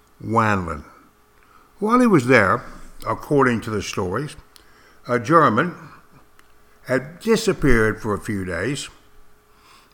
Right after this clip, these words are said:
He came back, and he was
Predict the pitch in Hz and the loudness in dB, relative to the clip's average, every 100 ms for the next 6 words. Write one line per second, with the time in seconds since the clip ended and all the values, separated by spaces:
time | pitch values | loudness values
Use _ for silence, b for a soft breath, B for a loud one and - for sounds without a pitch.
0 | - 160 - 190 175 117 98 120 - - | -10 -6 0 0 0 -2 -4 -6 -10 -20
1 | - - - - B B B B B - | -20 -20 -20 -20 B B B B B 0
2 | 131 139 113 175 190 170 147 143 147 - | 2 2 2 2 2 2 4 4 4 -2